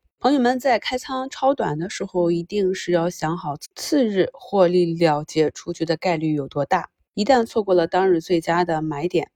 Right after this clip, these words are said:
宁可错过不能做错。以前的直播课程中我也分享过，我以前去低吸捞货啊，盘中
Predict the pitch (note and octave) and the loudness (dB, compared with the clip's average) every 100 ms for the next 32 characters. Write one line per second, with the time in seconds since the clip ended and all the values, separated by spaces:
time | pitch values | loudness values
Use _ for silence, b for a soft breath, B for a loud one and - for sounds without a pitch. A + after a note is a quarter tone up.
0 | _ F#3+ G#3+ C#4+ A3 C#3 - - - A3 | _ 2 2 2 2 2 -2 -8 0 2
1 | F3+ D#3 - - E3 D3+ C#3+ D#3+ D#3 - | 4 2 2 -2 -2 -2 -2 -4 -6 -4
2 | D#3+ - _ - G3+ F#3+ A3 C4 A#3+ G#3+ | -4 -6 _ -4 -2 2 4 6 4 4
3 | A3+ B3 G#3+ G3+ F#3+ F#3+ F#3 F3+ - G3 | 2 2 0 0 0 2 2 2 2 -2
4 | F3+ D#3 D#3+ E3 D#3 D3+ - _ - E3+ | -2 0 2 4 2 0 -6 _ -6 0
5 | F3 E3+ F3+ F#3 E3 D#3+ - F#3 - F#3+ | 2 2 0 2 4 2 -2 -6 -2 2
6 | F#3 F3+ G3 A3 E3+ D3+ - D#3 D#3+ F3+ | 4 4 4 2 0 -2 -6 -4 -2 2
7 | F#3 F#3 | 2 2